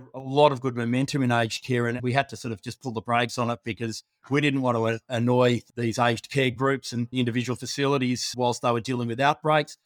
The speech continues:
But that's coming back now, which is great. Likewise, in hospital, they were dealing with their own issues with actual covid cases.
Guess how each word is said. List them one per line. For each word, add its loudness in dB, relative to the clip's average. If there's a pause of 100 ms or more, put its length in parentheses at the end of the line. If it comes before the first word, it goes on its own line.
(160)
But -4
that's 4
coming -4
back -2
now, 2
which -6
is -10
great. 2 (300)
Likewise, 2
in -4
hospital, -2 (100)
they 4
were 0
dealing -2
with -6
their 0
own 2
issues -6 (240)
with -2
actual -6
covid 0
cases. -2